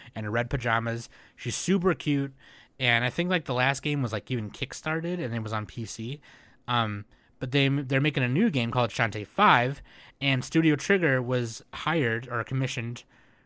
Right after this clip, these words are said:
or contracted, rather, to do the, uh, the opening, and it's awesome. Fucking Studio Trigger's awesome. They're great,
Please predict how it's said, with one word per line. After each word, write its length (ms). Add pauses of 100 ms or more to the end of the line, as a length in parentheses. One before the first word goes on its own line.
(100)
or 80
contracted, 600
rather, 360
to 160
do 200
the, 440
uh, 420
the 120
opening, 500
and 140
it's 320 (1160)
awesome. 540
Fucking 300
Studio 260
Trigger's 280
awesome. 460
They're 140
great, 320